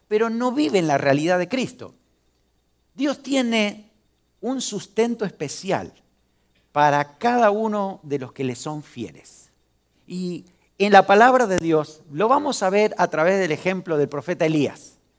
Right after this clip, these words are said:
Elías, dice la Biblia también en Santiago, que era como tú y como yo. Era una persona sujeta a pasiones semejantes a las nuestras. ¿Tú a veces te enojas por algo? A veces nos ponemos tristes,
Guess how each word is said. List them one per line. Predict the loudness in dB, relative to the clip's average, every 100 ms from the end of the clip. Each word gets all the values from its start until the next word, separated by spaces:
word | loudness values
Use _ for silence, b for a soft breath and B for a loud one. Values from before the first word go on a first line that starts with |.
| _ _ _ _
Elías, | 0 4 6 6 2 -8 -16 _ _ _ _
dice | -6 -4 -2 0
la | 0
Biblia | 0 -2 -2 0
también | -2 -2 -2 -4 -6
en | -8 -6
Santiago, | -6 -2 0 2 0
que | 0 2
era | 4 4
como | 2 0 -2
tú | 0 0 -2 -8
y | -6
como | -2 0
yo. | 0 -2 -4 _ _ _ _ _ _ -2
Era | 0 2
una | 0
persona | 0 2 2 2 -2 -6 _ _
sujeta | -14 -6 -4 -4
a | -4
pasiones | -8 -4 -4 -4 -6
semejantes | -8 -6 -6 -6 -4
a | -4
las | -2
nuestras. | -4 -4 -12 -20 -20 _ _ _ _ _ _ _
¿Tú | -4
a |
veces | -4 -4 -6
te | -6
enojas | -4 -4 -4
por | 0
algo? | 2 2 -2 -8 _ _ _ _ _ _ _ _ _ _ _ 6
A | 10
veces | 10 8 2
nos |
ponemos | 4 4 2 0
tristes, | -2 0 -2 -2 -12